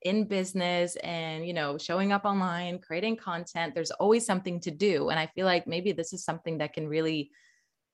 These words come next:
help me to wind down and to practice. It's a form of practicing self-care, really. Um, and something that we've talked about before is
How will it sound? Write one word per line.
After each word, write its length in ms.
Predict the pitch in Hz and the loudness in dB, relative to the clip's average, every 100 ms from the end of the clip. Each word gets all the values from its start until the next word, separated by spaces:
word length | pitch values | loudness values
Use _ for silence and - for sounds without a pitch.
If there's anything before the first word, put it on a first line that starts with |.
| - | -12
help 360 | - 185 226 | 2 4 6
me 400 | 233 208 202 196 | 6 8 8 4
to 720 | 196 - 185 175 165 165 160 - | 0 0 2 2 2 0 -4 -6
wind 360 | 165 160 160 156 | -4 -2 0 2
down 480 | 175 165 165 165 170 156 | 4 6 6 4 0 -4
and 380 | 160 151 151 | -4 -2 -4
to 80 | 143 | -6
practice. 600 | - 170 156 - 160 156 - | -4 0 0 2 2 2 -2
It's 140 | 262 | -2
a 80 | 370 - | -2 4
form 180 | 233 220 | 6 6
of 180 | 190 - | 4 2
practicing 480 | 170 - 180 160 | 0 0 -8 -8
self-care, 600 | 143 151 147 - 170 147 | -2 -2 -2 -2 2 2
really. 520 | 151 180 139 165 190 - - _ | 4 4 2 0 -2 -4 -20 _
Um, 500 | 170 160 147 147 143 - | 2 4 2 -2 -6 -4
and 420 | 165 160 160 156 | -2 0 -2 -4
something 340 | - 185 190 175 | -4 -2 0 2
that 220 | 156 143 | 2 4
we've 180 | 175 185 | 0 0
talked 260 | 170 160 | 0 0
about 240 | 151 147 - | 0 -2 -4
before 400 | - 180 160 147 | -2 4 4 4
is 600 | - 151 143 147 147 | 0 -2 -2 -2 -4